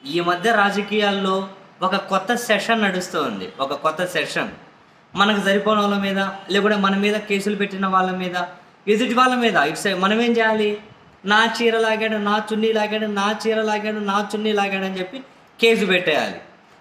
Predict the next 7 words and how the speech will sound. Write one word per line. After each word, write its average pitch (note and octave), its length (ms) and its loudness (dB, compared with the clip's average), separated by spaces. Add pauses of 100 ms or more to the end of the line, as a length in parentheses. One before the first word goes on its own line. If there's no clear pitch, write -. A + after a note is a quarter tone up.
లాగాడో G#3 1000 4
అసలు G3+ 360 0
ఆ E3+ 140 6
తర్-, F3+ 420 0
తర్వాత G3+ 260 2
సంగతి. F3 320 -4
లాగినాడా, E3+ 520 0